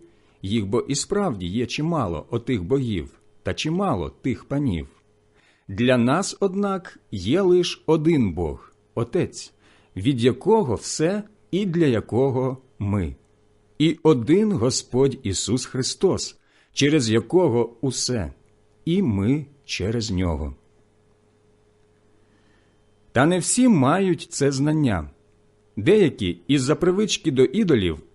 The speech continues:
аж по сьогодні споживають м'ясо як ідольську жертву, а сумління їхнє, бувши слабке, скверниться. Адже страва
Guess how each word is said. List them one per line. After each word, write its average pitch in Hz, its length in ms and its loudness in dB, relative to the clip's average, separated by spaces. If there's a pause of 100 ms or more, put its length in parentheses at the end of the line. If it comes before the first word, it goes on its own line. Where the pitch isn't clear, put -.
(120)
аж 160 280 2
по 170 180 -2
сьогодні 117 600 0
споживають 104 760 0
м'ясо 127 480 -2
як 143 240 0 (240)
ідольську 175 500 -2
жертву, 120 580 -2 (640)
а 98 120 0
сумління 180 580 2
їхнє, 165 560 -4 (440)
бувши 156 440 0
слабке, 117 680 -2 (220)
скверниться. 95 840 -2 (1040)
Адже 117 320 0
страва 147 640 0